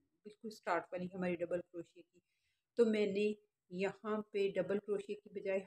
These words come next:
half double क्रोशिया की, सिर्फ ये बो वाली चीज़ के round जो है यहाँ तक half double क्रोशिया की बनाकर ये मैंने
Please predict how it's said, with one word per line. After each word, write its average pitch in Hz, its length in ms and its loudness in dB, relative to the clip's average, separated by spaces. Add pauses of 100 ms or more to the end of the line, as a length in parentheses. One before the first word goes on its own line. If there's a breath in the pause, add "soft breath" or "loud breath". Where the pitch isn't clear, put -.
half 180 300 2
double 185 220 0
क्रोशिया 185 460 -10
की, 196 220 -20 (1200)
सिर्फ 285 300 0 (200)
ये 202 260 -2
बो 185 180 0 (140)
वाली 190 280 0 (280)
चीज़ 185 280 -8
के 185 220 -8
round 165 420 -2 (160)
जो 175 180 -6
है 170 120 -4 (120)
यहाँ 170 480 -12
तक 156 80 -12 (460)
half 160 220 -4
double 160 200 -8
क्रोशिया 147 400 -14
की 160 260 -18
बनाकर 170 380 -10 (640)
ये 175 160 -2
मैंने 165 280 -6